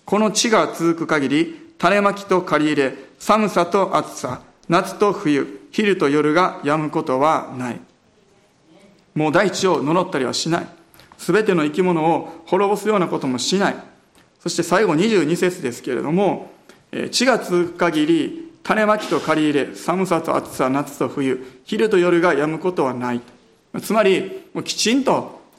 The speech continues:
季節が移り変わって、またそのような自然法則が、あ、壊れることもないという、え、主からの約束が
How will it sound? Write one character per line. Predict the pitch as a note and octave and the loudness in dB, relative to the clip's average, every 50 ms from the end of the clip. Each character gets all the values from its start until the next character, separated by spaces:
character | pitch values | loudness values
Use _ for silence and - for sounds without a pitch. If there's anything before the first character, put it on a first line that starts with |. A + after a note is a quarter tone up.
| _ _ _ | _ _ _
季 | - | -2
節 | - G3+ F3+ F#3 D#3+ | 0 0 0 0 2
が | D3+ F3 E3+ C#3 - | 2 2 2 2 0
移 | C#3 - F#3 | -4 -2 0
り | F3+ F3+ F3+ | 0 2 2
変 | G3 G3+ | 4 2
わ | F#3+ D#3 - | 2 2 2
っ | - | -2
て、 | - B2+ A#2 - - _ _ _ _ _ - - - | -8 -10 -12 -12 -18 _ _ _ _ _ -8 -4 -2
ま | E3 D#3+ | 0 2
た | - G3 E3+ D3+ C#3+ | 4 4 4 4 2
そ | - - G3+ | -2 -2 -2
の | G3 G#3 | 0 2
よ | G3+ F#3 | 2 4
う | |
な | F3+ F3 E3+ D3+ | 4 4 2 2
自 | C#3 - - F#3+ | 0 0 0 0
然 | F#3+ G#3+ G#3 G3+ | 2 2 0 2
法 | F#3+ G#3+ A3 G3 | 2 2 0 2
則 | G3 F3+ - F#3 | 0 -2 0 2
が、 | F3 F#3+ F3+ D3 - - - - - - | 2 4 4 2 0 -4 -12 -16 -10 -4
あ、 | - C3+ C3 - - - | -2 0 0 0 0 2
壊 | F3+ F#3+ G3 | 2 4 4
れ | G3+ G3+ | 4 4
る | F#3+ | 2
こ | F#3 G#3 G3+ | 2 2 2
と | G3+ F3 | 2 0
も | C#3+ B2+ | 0 0
な | B2 B2 B2 C#3+ | 0 0 0 0
い | F3 F3+ | 0 0
と | - D#3 C#3 | 0 0 0
い | C3 A#2 | 0 -2
う、 | G2+ - - - _ - | -4 -8 -16 -20 _ -10
え、 | - C3+ | -8 -4
主 | - - - - | -2 -2 0 0
か | E3 C#3+ | 2 2
ら | C3+ C3 | 2 2
の | B2+ D3 D#3+ D3 B2+ - - - - | 0 0 0 0 -2 -4 -8 -10 -4
約 | C3+ C#3 D3 D3 - | -2 -2 -2 -4 -2
束 | - E3 D#3+ D#3+ D3+ | -2 -2 0 0 2
が | D#3 D#3 C3 - | 2 2 2 0